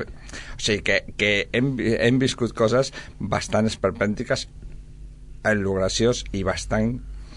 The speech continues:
penoses perquè va haver tot el cas Mercuri i abans el Bemba, etcètera. Però, eh, jo trobo el contrari, o sigui, jo agafo, agafo un to constructiu i dic, al millor em diran, «Hem fet alguna cosa malament i ho podem millorar».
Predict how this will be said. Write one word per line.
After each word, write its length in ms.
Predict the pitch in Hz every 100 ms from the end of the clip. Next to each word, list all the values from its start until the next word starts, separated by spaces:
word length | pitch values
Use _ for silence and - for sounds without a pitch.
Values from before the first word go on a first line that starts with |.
| - - - - - - - - - - - - -
penoses 460 | 101 101 104 120 -
perquè 280 | 104 - 98
va 100 | 95
haver 160 | 101 104
tot 140 | 95
el 80 | -
cas 180 | 98 90
Mercuri 500 | 98 107 139 147 151 151
i 180 | - 90 90 90
abans 280 | 85 87 92
el 80 | 104
Bemba, 340 | 135 135 127 110
etcètera. 460 | 92 78 - - - - - -
Però, 240 | 131 90 87 - - - - - -
eh, 480 | 101 92 92 92 92
jo 320 | 104 117 190 - - - - -
trobo 260 | 107 110 147
el 80 | 156
contrari, 560 | 107 92 101 131 147 87
o 40 |
sigui, 280 | 95 92 90 - - - - -
jo 480 | 113 85 113 113 - -
agafo, 360 | 95 104 107 92 - -
agafo 340 | - - -
un 100 | 98 -
to 80 | 98
constructiu 720 | 104 - 120 123 - 185 196 -
i 100 | 107
dic, 200 | 95 87 -
al 140 | 92 90
millor 320 | 85 98 117
em 60 |
diran, 340 | 123 113 107 95 - -
«Hem 200 | - 98
fet 180 | 147 151
alguna 280 | 123 110 104
cosa 220 | 101 101
malament 440 | 95 95 95 98
i 80 | 92
ho 60 | 95
podem 280 | 92 90 92
millorar». 400 | 87 87 85